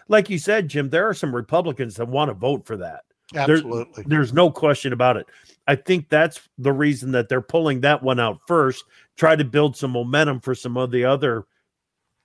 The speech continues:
Speaker 1: programs, projects later.
Speaker 2: Now, the one thing that Manchin, uh, could, uh, throw a, a wrench into the process, Chip,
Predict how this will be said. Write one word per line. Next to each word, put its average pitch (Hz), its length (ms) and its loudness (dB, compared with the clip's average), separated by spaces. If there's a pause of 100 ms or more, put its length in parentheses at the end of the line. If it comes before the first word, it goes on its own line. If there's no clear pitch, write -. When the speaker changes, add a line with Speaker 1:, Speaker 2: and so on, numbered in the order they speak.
(220)
Speaker 1:
programs, 135 560 4
projects 127 600 0
later. 117 380 -4 (640)
Speaker 2:
Now, 175 180 6
the 180 80 4
one 220 320 6
thing 233 340 4
that 196 240 2
Manchin, 190 720 -2 (120)
uh, 180 580 0
could, 208 440 2 (120)
uh, 185 380 0
throw 185 580 4
a, 160 400 0
a 156 120 -2
wrench 190 420 -2
into 175 460 -4
the 151 100 -4
process, 190 640 0
Chip, - 400 -2